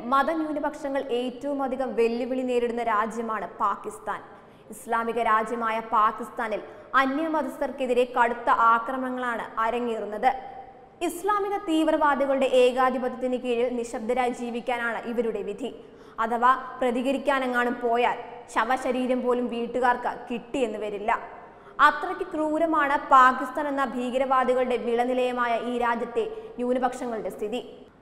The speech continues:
മതപരിവർത്തനങ്ങൾ ഇവിടെ നിത്യസംഭവങ്ങളാണ്. പൗരാവകാശ ദംശനമാണ് പരക്കെ അരങ്ങേറുന്നത്. ഒരു വ്യക്തി ഏതു മതത്തിൽ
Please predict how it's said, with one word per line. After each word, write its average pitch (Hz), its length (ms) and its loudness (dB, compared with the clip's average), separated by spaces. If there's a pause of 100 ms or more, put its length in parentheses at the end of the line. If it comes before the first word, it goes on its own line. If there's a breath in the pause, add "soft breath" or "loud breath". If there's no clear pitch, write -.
(200)
മതപരിവർത്തനങ്ങൾ 339 880 4 (100)
ഇവിടെ 247 180 0 (120)
നിത്യസംഭവങ്ങളാണ്. 220 1080 -2 (800)
പൗരാവകാശ 240 520 4 (120)
ദംശനമാണ് 240 640 2 (120)
പരക്കെ 240 360 4 (100)
അരങ്ങേറുന്നത്. 226 600 -2 (840)
ഒരു 349 200 4
വ്യക്തി 370 280 -2 (220)
ഏതു 294 240 0
മതത്തിൽ 320 280 0